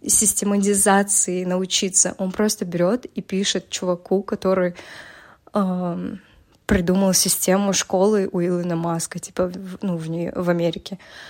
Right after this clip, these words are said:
И он с ним берёт и setting up call.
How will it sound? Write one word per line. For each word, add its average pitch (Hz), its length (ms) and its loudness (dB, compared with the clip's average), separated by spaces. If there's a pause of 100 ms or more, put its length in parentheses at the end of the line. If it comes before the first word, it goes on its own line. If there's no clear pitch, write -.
(560)
И 202 60 2
он 220 160 8
с - 160 0
ним 208 280 4 (100)
берёт 202 340 6
и 226 40 4
setting 196 440 0
up 185 260 -4
call. 214 360 0